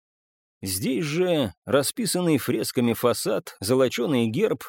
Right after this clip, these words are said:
над добротными резными дверями, высокая крыша, сторожащие ее сфинксы и две островерхие башенки на манер кошачьих ушей. Все призвано кричать о достатке и, конечно,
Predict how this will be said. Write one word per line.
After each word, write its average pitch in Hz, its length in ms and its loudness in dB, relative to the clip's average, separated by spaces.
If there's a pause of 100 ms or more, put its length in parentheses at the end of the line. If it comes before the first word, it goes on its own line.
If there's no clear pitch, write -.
(120)
над 120 240 -2
добротными 131 600 2
резными 131 440 2
дверями, 123 800 2
высокая 117 640 0
крыша, 147 560 0
сторожащие 113 800 0
ее 113 180 0
сфинксы 139 720 -2 (260)
и 151 120 4
две 139 280 0
островерхие 120 800 0
башенки 123 560 0
на 117 120 0
манер 110 340 2
кошачьих 117 600 -2
ушей. 117 520 -2 (380)
Все - 340 -2
призвано 127 540 0
кричать 127 460 -2
о 123 60 0
достатке 113 800 -2 (240)
и, 143 80 0
конечно, 123 680 0